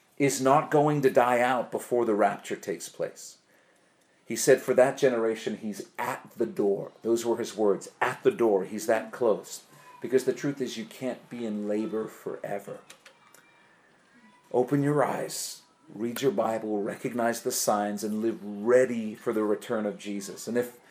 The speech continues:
the thought of the rapture doesn't excite you, then you need to ask why.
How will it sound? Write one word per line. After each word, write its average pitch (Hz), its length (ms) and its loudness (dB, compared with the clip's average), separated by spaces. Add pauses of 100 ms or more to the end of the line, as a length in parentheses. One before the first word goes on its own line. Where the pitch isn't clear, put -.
(260)
the 139 100 8
thought 180 320 6
of 165 140 6
the 135 80 10
rapture 139 400 6
doesn't 127 280 2
excite - 720 -4
you, 98 120 -14 (1080)
then 135 120 -2
you 139 100 -2
need 151 220 0
to - 160 2
ask - 300 -8
why. - 460 -8